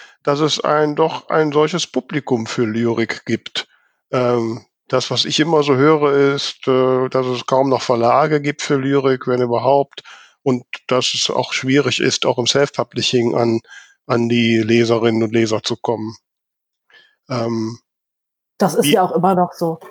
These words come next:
Speaker 2: Das ist ja, das ist schon ein, ein, ja, ein marginaler Teil, äh, in dem Lyrik einfach, ähm, verkauft wird, ne? Die, die, die, ähm, die Klassiker haben nach wie vor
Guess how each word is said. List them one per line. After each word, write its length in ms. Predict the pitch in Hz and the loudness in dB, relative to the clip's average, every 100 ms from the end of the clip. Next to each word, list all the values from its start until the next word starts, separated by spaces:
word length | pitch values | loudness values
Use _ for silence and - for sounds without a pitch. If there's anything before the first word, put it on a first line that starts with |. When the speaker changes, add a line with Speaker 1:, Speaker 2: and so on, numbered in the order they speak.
| - | -6
Speaker 2:
Das 180 | 175 165 | -6 -4
ist 180 | 165 190 | -6 -2
ja, 240 | 170 170 _ _ - - | -2 -4 _ _ -20 -2
das 140 | 202 | 0
ist 140 | 214 - | 0 0
schon 240 | 214 214 | 0 2
ein, 180 | 196 196 | 0 -2
ein, 240 | 196 190 - - - | -2 -4 -8 -20 -12
ja, 240 | - 185 180 | 0 2 2
ein 280 | - 190 196 | 0 -2 2
marginaler 540 | 196 190 185 180 175 | 2 2 2 2 2
Teil, 320 | - 170 170 | 0 0 2
äh, 300 | 143 165 156 | 2 0 -2
in 140 | - 170 | -4 -2
dem 260 | 175 165 | -2 -2
Lyrik 400 | - 175 165 160 | -2 -2 -2 -2
einfach, 560 | 147 156 - 151 - - - | -4 -2 -2 -2 -4 -6 -2
ähm, 200 | 165 156 | -2 0
verkauft 460 | 160 - 160 - | 0 2 0 -2
wird, 140 | 156 208 | -2 0
ne? 140 | 233 | 2
Die, 160 | 190 180 | 0 0
die, 240 | 175 - _ _ - | -2 -2 _ _ -4
die, 220 | 165 165 | 0 2
ähm, 440 | 160 165 156 165 - - - _ 190 | 2 2 0 -8 -12 -20 -20 _ -4
die 80 | |
Klassiker 560 | - 202 214 214 208 190 | 0 2 2 0 2 2
haben 200 | 190 185 | 2 4
nach 220 | 180 190 | 2 2
wie 100 | 202 | -2
vor 560 | 202 202 196 196 196 | 0 0 4 4 2